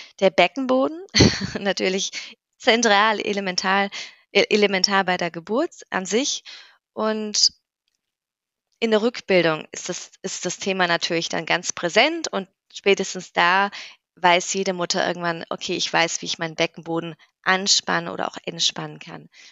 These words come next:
Aber es macht auch Sinn, schon in der Schwangerschaft immer wieder den Beckenboden zu trainieren und diese, dieses Wechselspiel an Spannung und Loslassen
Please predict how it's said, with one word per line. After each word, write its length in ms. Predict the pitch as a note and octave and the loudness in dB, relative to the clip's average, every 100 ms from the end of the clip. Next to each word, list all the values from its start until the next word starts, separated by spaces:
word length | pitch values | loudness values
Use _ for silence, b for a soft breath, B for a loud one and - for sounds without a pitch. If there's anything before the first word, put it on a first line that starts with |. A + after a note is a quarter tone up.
| b | b
Aber 460 | - F3 F3+ F3 E3+ _ _ _ _ | -2 2 4 4 2 _ _ _ _
es 80 | G3 | -2
macht 260 | F#3 F#3 | -2 2
auch 120 | F#3 E3 | 0 0
Sinn, 480 | - G#3+ A#3+ C#4 - B | -2 -2 0 -4 -10 B
schon 280 | - - G#3 | 2 4 4
in 80 | F#3 | 2
der 100 | F3+ | 2
Schwangerschaft 720 | - C4 C#4+ G3 - E3+ - | 2 0 0 2 2 0 -2
immer 220 | A3 A#3+ | -4 0
wieder 160 | A#3 G#3+ | 0 -2
den 160 | F#3+ E3+ | -4 -2
Beckenboden 500 | F#3+ A3+ G#3 G3+ G3 | -2 -2 -6 -6 -6
zu 160 | F3 | -6
trainieren 580 | - - F3 E3+ A3+ E4+ - B B B | -6 -6 -10 -6 -4 -6 -8 B B B
und 220 | G#3+ G#3 | -8 -2
diese, 720 | G#3+ F#3 G3+ G3+ F#3+ F#3+ F#3 - _ _ | -2 2 6 8 8 6 2 -2 _ _
dieses 1080 | G3+ G3 F#3+ - F#3 F3+ F3 F3 F3 - - | -18 -6 -4 0 2 2 2 0 -2 -8 -4
Wechselspiel 720 | F#3 - - G#3 - G#3 F#3 | -2 -2 0 2 2 0 -2
an 160 | - F3+ | -2 -2
Spannung 560 | - F3+ F3+ G3 F#3+ | 2 2 2 -2 -4
und 220 | - F3 | -10 -10
Loslassen 720 | F3 F3+ G#3 - E3 - D#3 | -4 -2 -2 -2 -4 -6 -20